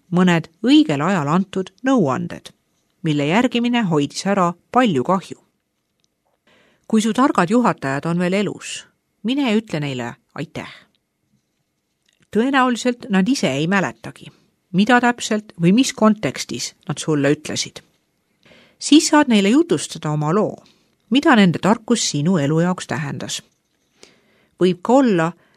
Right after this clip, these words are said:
et sinul on võimalus aidata kedagi teist. Kui Jumal sulle midagi südame peale paneb,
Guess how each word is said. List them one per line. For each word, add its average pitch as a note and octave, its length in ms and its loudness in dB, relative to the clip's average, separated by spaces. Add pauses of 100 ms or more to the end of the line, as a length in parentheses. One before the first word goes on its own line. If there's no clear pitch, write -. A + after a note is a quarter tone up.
(280)
et E3+ 140 0
sinul C4+ 440 2
on D#3 80 -2
võimalus D#3 600 -4
aidata F#3 440 -2
kedagi D3+ 340 -6
teist. - 440 -6 (1160)
Kui F3 160 0
Jumal C4+ 300 2
sulle A3 420 0
midagi D#3+ 320 -2
südame D3 400 -6
peale B2 300 -6
paneb, C3+ 320 -12